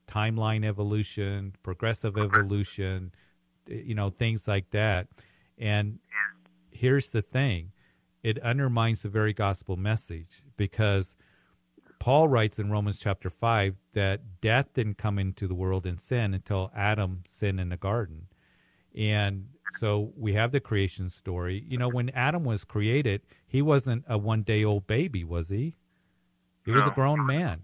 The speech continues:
Speaker 1: He had age that was built into the creation. So you have those factors. And so this is gonna help you sort out all these things. Uh, a wonderful creator who created the heavens and the earth in six days,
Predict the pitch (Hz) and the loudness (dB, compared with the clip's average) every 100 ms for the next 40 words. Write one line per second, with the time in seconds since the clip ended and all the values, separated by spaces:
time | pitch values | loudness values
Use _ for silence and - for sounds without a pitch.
0 | _ - 139 139 139 127 143 175 156 101 | _ 2 4 4 4 4 6 6 2 -2
1 | - 107 120 107 101 - _ _ _ 101 | -2 0 2 0 0 -6 _ _ _ 2
2 | 123 131 - - 139 170 - - 110 107 | 4 4 2 -2 0 0 -2 -2 0 0
3 | - - 107 110 135 139 - 107 113 120 | -4 -2 0 2 2 0 -4 -6 -6 -4
4 | 107 104 110 117 107 113 117 135 - 101 | -2 0 2 0 -2 0 0 0 -2 -2
5 | 92 - - 87 98 - _ _ _ _ | -2 -4 -12 -12 -14 -20 _ _ _ _
6 | _ - 113 113 110 107 _ - - 127 | _ -4 0 2 0 -4 _ -18 -4 0
7 | 113 117 165 - 120 143 - 175 147 123 | 0 0 -4 -10 -2 -2 -4 -4 -2 2
8 | 127 - 104 - 120 113 107 107 104 101 | 0 0 -6 -2 0 2 2 0 0 -2
9 | 92 - 110 107 98 87 90 - _ _ | -6 -6 0 2 0 -2 -10 -18 _ _
10 | _ - 98 95 95 117 104 120 131 - | _ -10 -4 -2 -2 -2 -2 0 0 -2
11 | 120 - 110 107 101 98 90 104 - 107 | -4 -2 2 2 2 0 -2 -6 -4 0
12 | 117 127 110 104 110 107 98 101 95 92 | 2 0 0 0 0 -2 -4 -4 -2 0
13 | 90 95 92 85 - 123 127 - 95 82 | 0 -2 -6 -10 -6 -6 -6 -4 -2 -2
14 | 78 87 - | -4 -10 -14